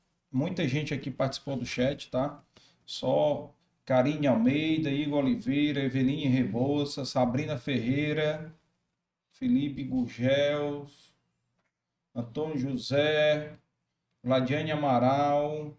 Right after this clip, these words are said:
ó, a Isa aqui, Isa Gugel,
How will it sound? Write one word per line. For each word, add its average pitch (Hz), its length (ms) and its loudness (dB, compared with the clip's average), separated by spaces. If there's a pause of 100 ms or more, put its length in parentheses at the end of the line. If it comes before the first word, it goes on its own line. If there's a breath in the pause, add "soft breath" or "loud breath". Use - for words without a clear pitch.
(140)
ó, 127 180 6
a 123 100 6
Isa 139 320 4
aqui, 165 640 0 (960)
Isa 123 220 -4
Gugel, 139 880 0